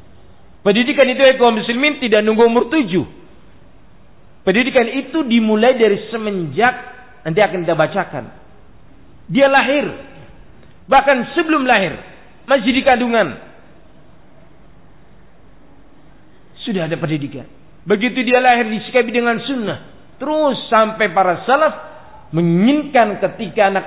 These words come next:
mereka sudah mulai bisa berbicara. Umur satu tahun setengah, umur dua tahun, sudah mulai bicara. Diajarkan kepadanya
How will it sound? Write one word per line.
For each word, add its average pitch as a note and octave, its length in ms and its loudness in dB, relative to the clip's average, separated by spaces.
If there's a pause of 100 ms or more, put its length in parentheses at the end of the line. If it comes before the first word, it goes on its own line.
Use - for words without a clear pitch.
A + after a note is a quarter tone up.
mereka F#3+ 480 0
sudah E3 160 2
mulai D#3+ 240 0
bisa D#3 240 -6
berbicara. D3 800 -4 (420)
Umur E3 320 -2
satu C3+ 240 -8
tahun B2+ 320 -2
setengah, G3+ 640 -2
umur C3 240 -6
dua F#2+ 240 -12
tahun, D#3+ 560 -2 (320)
sudah C3+ 160 0
mulai B2 320 -2
bicara. B2+ 720 -6 (720)
Diajarkan C#3+ 640 0
kepadanya B2 800 -4